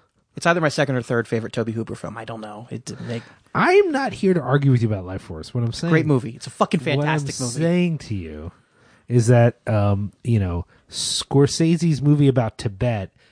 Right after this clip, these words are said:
Speaker 2: is not one of the best examples of Asian cinema. In a similar way, to call Life Force great British horror.
Speaker 1: Are there British people in Life Force? Does Sir Patrick Stewart freak the fuck out and spit blood up? And
Speaker 2: Sure, but
Speaker 1: Yes,
Speaker 2: there's so
Speaker 1: I
Speaker 2: many
Speaker 1: rest my
Speaker 2: good
Speaker 1: case.
Speaker 2: British directors who are making good British horror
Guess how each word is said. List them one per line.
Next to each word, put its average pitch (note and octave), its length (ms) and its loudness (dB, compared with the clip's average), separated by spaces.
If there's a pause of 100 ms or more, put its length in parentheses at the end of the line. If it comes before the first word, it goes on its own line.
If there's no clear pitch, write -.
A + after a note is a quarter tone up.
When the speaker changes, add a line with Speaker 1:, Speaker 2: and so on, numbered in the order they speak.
Speaker 2:
is A2 140 -4
not B2 160 0
one B2 140 4
of A2+ 120 2
the G#2+ 80 -2
best A2+ 400 0 (160)
examples G#2+ 520 -2
of F2+ 160 -6
Asian G2 360 2
cinema. D#2 480 -6 (540)
In C#3+ 160 2
a C#3+ 60 4
similar F3+ 580 2
way, A2 560 0 (320)
to C3+ 100 -2
call C#3 360 2
Life C3+ 280 2
Force C3+ 540 2 (320)
great D3+ 360 2
British C#3 380 2
horror. C3+ 720 4
Speaker 1:
Are D3+ 120 0
there E3+ 80 4
British E3 240 2
people F#3 200 4
in F3+ 80 6
Life F3+ 160 4
Force? F#3+ 300 -2 (560)
Does E3 120 2
Sir F3 220 2
Patrick - 380 -2
Stewart D3+ 320 0
freak - 280 0
the D#3 80 0
fuck D#3 240 0
out D3+ 140 2
and C#3 80 -6
spit - 240 -4
blood C3+ 160 0
up? D3 220 -2
And B2+ 240 -4
Speaker 2:
Sure, A4+ 500 0
but D4+ 240 -2
Speaker 1:
Yes, D3+ 120 2
Speaker 2:
there's A#3+ 120 2
so - 180 -2
Speaker 1:
I C#3 100 4
Speaker 2:
many - 80 2
Speaker 1:
rest F4 120 2
my C#3 100 4
Speaker 2:
good B3+ 120 2
Speaker 1:
case. D4 220 2
Speaker 2:
British D4 380 2
directors G3 680 0
who G3 120 6
are F3 80 6
making E3 360 -2
good D#3 280 2
British C#3 340 0
horror F#2+ 440 -4